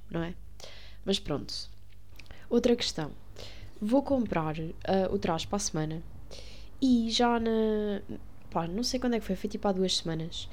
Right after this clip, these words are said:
fui à serenata lá na ubi, na Covilhã. E é engraçado, ah, como em,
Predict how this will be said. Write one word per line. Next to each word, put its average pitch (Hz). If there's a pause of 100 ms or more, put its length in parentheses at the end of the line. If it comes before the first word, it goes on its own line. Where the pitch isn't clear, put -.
(260)
fui -
à 233
serenata 247
lá 247
na 262
ubi, 214 (240)
na 180
Covilhã. 202 (640)
E 285
é 320
engraçado, 185 (540)
ah, 208 (100)
como 175 (1900)
em, 240